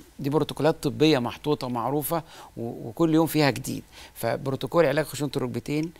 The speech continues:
بعد ما المريض يتفحص ونشوف كل حاجه ونقيمه ونشوف ضغطه وسكره ونعرف كل حاجه عنه، درجه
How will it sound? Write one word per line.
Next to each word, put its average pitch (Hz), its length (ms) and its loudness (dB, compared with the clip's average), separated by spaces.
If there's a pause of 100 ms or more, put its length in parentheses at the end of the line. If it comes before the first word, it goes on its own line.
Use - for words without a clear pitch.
(200)
بعد 151 220 6
ما 123 80 -2
المريض 131 240 -2
يتفحص 147 440 -6
ونشوف 131 300 -6
كل 147 240 -4
حاجه 165 320 -4
ونقيمه 143 680 -4
ونشوف 143 580 -4
ضغطه 143 360 -4
وسكره 143 420 0
ونعرف 139 360 -2
كل 151 220 -4
حاجه 143 260 0
عنه، 160 340 -2 (580)
درجه 147 320 4